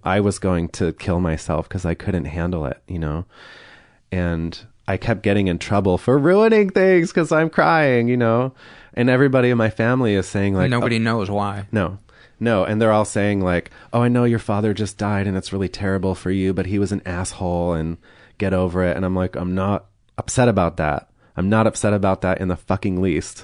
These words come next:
Speaker 1: you know? I'm over that." And they're like, "Well, why are you so upset?" I'm like, "You wouldn't, you just wouldn't get it," you know?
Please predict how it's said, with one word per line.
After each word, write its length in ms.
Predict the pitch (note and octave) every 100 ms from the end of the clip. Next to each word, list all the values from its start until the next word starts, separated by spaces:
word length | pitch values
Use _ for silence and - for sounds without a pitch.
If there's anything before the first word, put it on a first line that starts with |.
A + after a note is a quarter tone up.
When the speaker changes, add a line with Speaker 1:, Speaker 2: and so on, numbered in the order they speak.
| -
Speaker 1:
you 80 | F2
know? 260 | D#2+ F2+ - _ -
I'm 100 | F#2+
over 280 | A#2+ A#2 G2+
that." 360 | G#2 E2 - _ _ _ _
And 460 | _ - - -
they're 120 | G#2 G2+
like, 180 | F#2
"Well, 100 | G#2
why 200 | F#2+ G2
are 60 | A2+
you 120 | A2+
so 200 | G2 A2
upset?" 380 | G2 - B2+ F2+
I'm 80 | F#2+
like, 260 | F2+ - -
"You 120 | G#2+
wouldn't, 320 | A2 G2+ F#2+ - -
you 120 | G2
just 220 | F#2 -
wouldn't 200 | G2 F2+
get 180 | F2 E2+
it," 180 | E2 - - -
you 100 | G2
know? 240 | E2+ G2